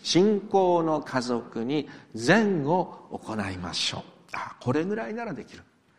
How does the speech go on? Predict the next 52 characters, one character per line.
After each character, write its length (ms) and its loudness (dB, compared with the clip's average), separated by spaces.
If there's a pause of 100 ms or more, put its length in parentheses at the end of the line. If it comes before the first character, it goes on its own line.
(300)
こ 140 -4
れ 160 2
な 140 0
ら 140 0
で 140 -6
き 140 -8
る。 80 -10 (340)
ね。 140 -16 (640)
あ 120 -4
の、 320 -10
あ、 720 -10
そ 100 -8
れ 60 -16
車 340 0
で 120 0
誰 200 0
か 120 0
送 180 0
り 60 2
迎 260 -6
え 40 -8
す 100 -10
る 80 -6
人 160 -10
も 100 -10
い 60 -10
る 80 -12
で 120 -12
し 180 -14
ょ 140 -14
う 20 -20
し、 340 -10 (420)
「あ、 260 -10
あ 20 -8
の 80 -8
人 180 -8
今 160 -6
ち 100 -12
ょ 20 -12
っ 20 -20
と 80 -18
風 280 -8
邪 140 -4
ひ 60 -6
い 20 -20
ち 60 -10
ゃ 40 -6
っ 20 -16
て 140 -14
買 200 -6
い 20 -6
物 260 -4